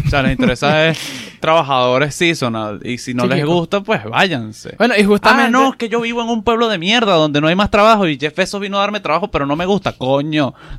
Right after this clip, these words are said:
Speaker 1: ¿qué te puedo decir? Múdate de ciudad y búscate otro trabajo.
Speaker 2: <laughs> ¿Ustedes estarían dispuestos, por ejemplo,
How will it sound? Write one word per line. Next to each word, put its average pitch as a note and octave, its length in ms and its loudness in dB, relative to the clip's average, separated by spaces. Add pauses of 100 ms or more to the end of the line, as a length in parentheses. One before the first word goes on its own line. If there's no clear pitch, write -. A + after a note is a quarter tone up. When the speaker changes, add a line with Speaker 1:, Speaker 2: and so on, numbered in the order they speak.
Speaker 1:
¿qué D3 140 0
te D3 120 -4
puedo D3+ 280 2
decir? E3 280 0
Múdate B2+ 420 0
de B2 120 2
ciudad C3 420 2
y E3 80 2
búscate B2+ 320 0
otro A#2+ 200 0
trabajo. A#2+ 480 4
Speaker 2:
<laughs> - 720 -10
¿Ustedes E3+ 220 0
estarían A#3+ 260 2
dispuestos, A3+ 440 -2
por A#3 120 -2
ejemplo, F#3+ 640 -2